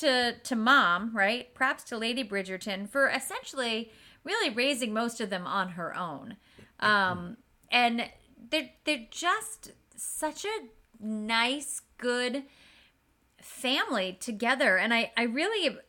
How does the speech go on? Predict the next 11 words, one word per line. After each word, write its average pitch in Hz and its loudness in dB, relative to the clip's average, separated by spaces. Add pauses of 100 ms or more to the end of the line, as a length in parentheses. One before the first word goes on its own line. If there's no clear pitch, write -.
love 233 2
the 226 0
scenes 240 -2
when 208 -4
they're 240 2
sitting 226 -4
in 208 -4
their 190 -4
salon, 180 -2
just 202 -10
all 214 2